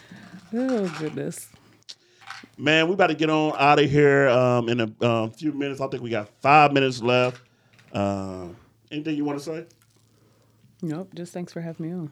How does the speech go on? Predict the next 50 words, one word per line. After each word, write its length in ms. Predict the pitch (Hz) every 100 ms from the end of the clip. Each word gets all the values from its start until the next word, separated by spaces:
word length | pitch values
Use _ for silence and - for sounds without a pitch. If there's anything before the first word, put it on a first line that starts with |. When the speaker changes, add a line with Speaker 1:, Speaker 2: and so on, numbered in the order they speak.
| -
Speaker 1:
I 120 | -
always 280 | 160 165 156
enjoy 260 | 156 156 156
talking 220 | 165 -
Speaker 2:
Man, 60 | -
Speaker 1:
to 40 |
Speaker 2:
listen, 480 | 120 143 113 90 - -
Speaker 1:
you. 220 | - 107 131
Speaker 2:
you've 120 | 117
been, 300 | 113 113 120
we, 160 | 127 156
we've 160 | 117 175
been 160 | 190 120
talking 400 | - 143 151 113
before 260 | - 131
we 160 | 131 117
on 220 | 107 92
air. 200 | 110 110 - _ _
We 80 | 120
only 120 | 147
been 160 | 117 110
air. 320 | 113 117 73
We 200 | 104 135
on, 160 | 117 -
we've 160 | 135 156
been 140 | 131
on 160 | 113 95
air 140 | 113
for 220 | 113 98
an 60 | 92 -
hour. 440 | 110 113 110 107 - _ _ _ _
Um, 220 | 117 101 -
Speaker 1:
Has 100 | 208
Speaker 2:
y'all 100 | 294
Speaker 1:
it 60 |
been 160 | 233 262
that 120 | 254
long? 260 | 254 311 - _ _ _ _ _ _ _
Speaker 2:
Yeah, 180 | 120 123
it's 180 | 113
been 180 | - 113
forty-nine 460 | - 127 120 117 110
minutes 200 | 123 113
here 220 | - 117
on 80 | 113
this 180 | 120 123
recording. 600 | 120 - 135 123 127 127
Speaker 1:
Oh, 160 | 143 160
wow. 240 | 151 170
Speaker 2:
And 240 | 107 107